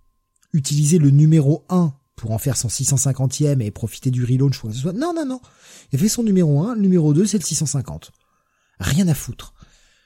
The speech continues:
Et effectivement, j'ai été, euh, assez surpris de la direction de l'histoire. Euh, ce côté ange gardien, tout ça, c'était assez perturbant.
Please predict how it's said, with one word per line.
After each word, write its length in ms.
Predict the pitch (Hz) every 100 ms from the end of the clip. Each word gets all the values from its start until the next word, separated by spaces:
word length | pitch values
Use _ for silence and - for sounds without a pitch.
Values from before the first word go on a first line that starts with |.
| _ _ _ _ _ -
Et 320 | 214 277 311
effectivement, 640 | 277 - 247 226 185 190 254
j'ai 180 | 180
été, 360 | 170 - 233 285
euh, 320 | 202 147 139 135
assez 260 | 151 147 269
surpris 420 | - - - 143
de 120 | 147
la 100 | 151
direction 420 | 139 147 139 185
de 80 | 185
l'histoire. 380 | 135 - 120 127 _ - _ _ _ -
Euh, 220 | 110 107
ce 160 | 110 131
côté 360 | 139 135 156
ange 240 | 147 151 113
gardien, 480 | 151 143 147 165
tout 140 | 175 135
ça, 300 | - 165 196 _ _ _ _ _ _ _
c'était 200 | - 139
assez 220 | 143 -
perturbant. 520 | 240 220 - 147 170